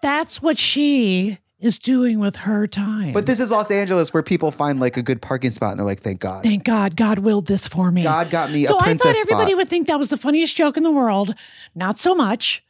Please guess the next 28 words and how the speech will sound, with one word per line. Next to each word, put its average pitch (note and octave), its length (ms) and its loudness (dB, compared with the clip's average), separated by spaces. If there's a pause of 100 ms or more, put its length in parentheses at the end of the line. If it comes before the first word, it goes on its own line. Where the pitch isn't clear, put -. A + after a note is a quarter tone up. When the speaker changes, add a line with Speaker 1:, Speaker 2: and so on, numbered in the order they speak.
(400)
Speaker 1:
So C#4+ 300 0
there D4 220 0
was, E4 160 -2
like, D#4+ 180 0
a C4 40 0
big D4+ 220 0
huzzerai B3 540 0
about A#3 300 -2
that. G3+ 280 -2
So C#4 200 -2
I'm G4+ 200 -2
sort G4+ 200 0
of D#4 80 -2
used, C#4+ 320 0 (180)
I - 120 -2
was - 20 4 (100)
Speaker 2:
Which G4+ 60 2
is G#4 80 4
Speaker 1:
used G4 40 2
Speaker 2:
a F#4+ 40 0
Speaker 1:
to, G#4 60 0
Speaker 2:
tiny E4+ 240 2
Speaker 1:
like, G#3 80 -2
Speaker 2:
controversy A#2 540 -2
now. C3 300 2
Speaker 1:
tiny. A4+ 640 2
Speaker 2:
In G#3+ 140 2
retrospect, A#3 600 0